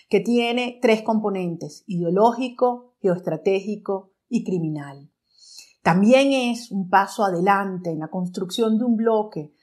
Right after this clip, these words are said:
de todos los demócratas de Occidente decididos a defender nuestras libertades. Gracias a la Fundación Internacional para la Libertad y a nuestros amigos don Mario Vargas Llosa y Álvaro Vargas Llosa.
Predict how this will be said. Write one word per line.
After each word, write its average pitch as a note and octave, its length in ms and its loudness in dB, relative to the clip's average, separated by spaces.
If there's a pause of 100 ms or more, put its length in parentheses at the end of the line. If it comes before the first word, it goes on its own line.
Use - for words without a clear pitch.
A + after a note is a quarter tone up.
(140)
de F3+ 140 -2
todos C4+ 720 0
los F3+ 120 -6
demócratas G3+ 600 -4
de G3+ 80 -2
Occidente F3 640 -4
decididos F#3+ 880 -2
a F3+ 140 0
defender E3 500 -6
nuestras E3 300 -8
libertades. - 840 -10 (560)
Gracias A#3+ 760 2
a F3 80 -6
la F3+ 80 0
Fundación G3 320 2
Internacional G#3+ 560 0
para G3+ 140 0
la F3+ 100 0
Libertad F3 500 0
y F#3+ 60 -2
a F#3 40 -4
nuestros F3+ 300 -4
amigos G#3 460 -4
don E3 160 -4
Mario F#3 240 0
Vargas F3 260 -4
Llosa G#3+ 560 -4 (320)
y G3 140 0
Álvaro F#3 320 2
Vargas D3+ 260 -6
Llosa. - 300 -12